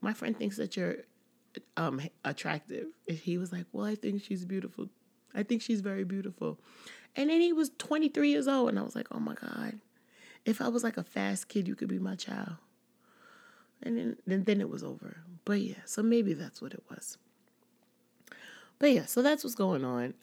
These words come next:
I need companionship. I miss companionship. I just, like, miss my boo. Like, I just miss, ugh, so much. I just really do. Like, this is just something irreplaceable about having somebody that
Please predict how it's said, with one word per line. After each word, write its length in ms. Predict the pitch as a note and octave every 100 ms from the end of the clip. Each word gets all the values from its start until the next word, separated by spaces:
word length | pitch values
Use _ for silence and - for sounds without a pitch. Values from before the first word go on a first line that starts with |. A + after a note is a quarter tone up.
| _
I 160 | F#3+ G#3
need 180 | G#3+
companionship. 840 | G3+ F3+ D#3 C#3+ C#3 D3 C3+ C3 - -
I 80 |
miss 220 | E3 D#3 -
companionship. 880 | E3 E3 C3+ C3 C3+ - - - -
I 100 | G3
just, 260 | B3+ C4
like, 120 | A#3+
miss 300 | F3+ D#3+ E3
my 140 | C#3+ C3
boo. 340 | B2 A2+ G2+ -
Like, 220 | C#3 C#3 -
I 120 | F3
just 240 | G#3+ A3+
miss, 560 | F#3 D#3+ D3+ D3 - - _ _ _ _ _ _
ugh, 200 | F3 D3+ - - - _ _ _ _ _
so 300 | - - G3
much. 500 | F#3 A2 C3+ - - _ _ _ _ _ _ _ _
I 80 | -
just 160 | A3 G3
really 240 | E3 C3+
do. 280 | A#2+ A#2+ G2 C#3+ _ _ _ _ _ _ _ _ _ _ _
Like, 240 | D#3 C#3+ - _ _ _ -
this 340 | D#3+ F#3+ A3+ A3
is 180 | F#3 F#3
just 200 | G3+ -
something 440 | - F3 - C#3+
irreplaceable 840 | - D3+ C#3+ - C#3 - - - -
about 320 | - - C3
having 380 | A#2 A#2 A#2+ -
somebody 560 | - A#2+ B2+ A#2+ -
that 280 | E2+ C#2 -